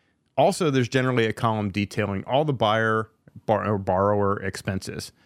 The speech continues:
Review these items individually to ensure there are no errors or extra fees that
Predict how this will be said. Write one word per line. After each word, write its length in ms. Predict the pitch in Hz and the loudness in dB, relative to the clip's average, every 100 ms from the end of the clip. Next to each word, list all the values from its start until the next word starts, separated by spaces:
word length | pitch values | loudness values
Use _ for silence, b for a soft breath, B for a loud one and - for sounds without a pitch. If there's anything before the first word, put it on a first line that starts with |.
| b _ | b _
Review 320 | 113 123 202 | -2 2 0
these 260 | 156 151 135 | 2 0 0
items 400 | 110 120 120 - | -2 0 -2 -2
individually 600 | 113 110 104 101 101 95 | -2 0 0 -2 -2 -2
to 140 | 98 | -2
ensure 340 | 98 - 117 107 | -6 -2 0 0
there 160 | 101 | 0
are 20 | 92 | -2
no 280 | 104 113 | 0 0
errors 420 | 107 98 98 95 98 | 0 -2 -2 -4 -6
or 100 | - | -8
extra 300 | 104 - - | -8 -8 -12
fees 380 | - 95 90 - | -4 -2 -2 -4
that 220 | 90 | -8